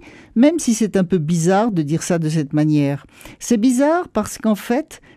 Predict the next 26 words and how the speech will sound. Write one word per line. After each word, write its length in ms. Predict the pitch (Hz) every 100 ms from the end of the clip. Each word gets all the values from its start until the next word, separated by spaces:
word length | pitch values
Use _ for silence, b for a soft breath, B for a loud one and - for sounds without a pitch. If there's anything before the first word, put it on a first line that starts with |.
| -
les 180 | 190 214
étoiles 320 | 214 247 262
mettent 220 | 214 185
chacune 340 | 208 190 240 202
des 140 | 190
millions 440 | 190 208 226 254
d'années 300 | 226 196 190
pour 180 | 190 165
se 120 | -
former. 480 | 151 160 151 156 156 _ _ - B B B -
Il 80 | 156
serait 220 | 180 180
donc 180 | 196 180
plus 140 | 208
juste 340 | 220 226 -
de 140 | 165 165
dire 320 | 165 240 254
qu'il 140 | 180
se 160 | - 165
forme 260 | - 214 175
des 140 | 156
millions 360 | 180 190 196 165
d'étoiles 380 | 160 - 240
chaque 280 | 220 220 -
million 280 | 196 175 196
d'années. 340 | 185 160 151